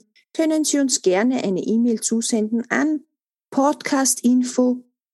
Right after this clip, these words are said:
at fibo gloser punkt a t.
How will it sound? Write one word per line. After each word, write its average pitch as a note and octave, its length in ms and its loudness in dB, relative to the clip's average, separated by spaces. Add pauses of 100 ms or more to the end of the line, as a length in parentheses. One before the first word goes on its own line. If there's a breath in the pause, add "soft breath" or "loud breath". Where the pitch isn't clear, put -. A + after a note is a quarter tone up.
at - 400 -4 (360)
fibo C#4+ 640 -2 (560)
gloser G3 600 0 (180)
punkt F3+ 380 -4
a G3+ 60 -2
t. F3 380 -6